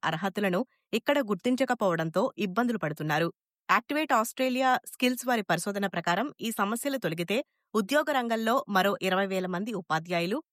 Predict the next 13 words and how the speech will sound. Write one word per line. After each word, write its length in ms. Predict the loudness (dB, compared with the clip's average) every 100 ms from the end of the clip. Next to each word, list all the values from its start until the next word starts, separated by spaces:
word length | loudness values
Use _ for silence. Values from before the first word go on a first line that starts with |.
| _ _
యాభై 300 | 2 4 4
వేల 180 | 2 0
మంది 240 | -2 -2
ఇంజనీర్లు, 640 | -4 -4 -2 -2 -2 -4 -8 _ _ 0
పదహారు 340 | 0 0 -4
వేల 240 | -2 -2
నర్సులు, 520 | 0 -2 -2 -4 -4 -10 _ _
ఐదు 180 | -2 2
వేల 180 | 2 2
మంది 240 | 0 -2
సైకాలజిస్టులు 720 | 0 0 4 2 2 -4 -4 -2
చేరగలుగుతారంటూ 720 | 0 0 0 0 0 -2 -4 -4
తేలింది. 460 | -2 -4 -2 -4